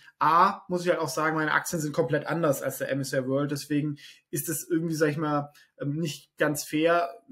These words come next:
im einen oder anderen Jahr, ja, weil manchmal lau-, laufen die E-T-F-Märkte und alles Geld fließt da rein, ähm,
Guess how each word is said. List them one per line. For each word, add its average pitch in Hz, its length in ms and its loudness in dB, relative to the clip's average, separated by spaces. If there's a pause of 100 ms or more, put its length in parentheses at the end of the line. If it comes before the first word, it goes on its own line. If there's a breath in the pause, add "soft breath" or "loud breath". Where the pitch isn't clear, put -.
(220)
im 156 140 -8
einen 156 240 0
oder 143 160 0
anderen 151 260 0
Jahr, 147 420 0
ja, 139 220 -6
weil 135 80 -2
manchmal 147 500 -4
lau-, 143 380 -2
laufen 151 300 -2
die 147 120 -2
E-T-F-Märkte 147 880 0
und 147 120 -4
alles 147 340 -2
Geld 143 220 0
fließt 156 280 -10
da 135 100 0
rein, 156 460 -2 (320 loud breath)
ähm, 147 320 0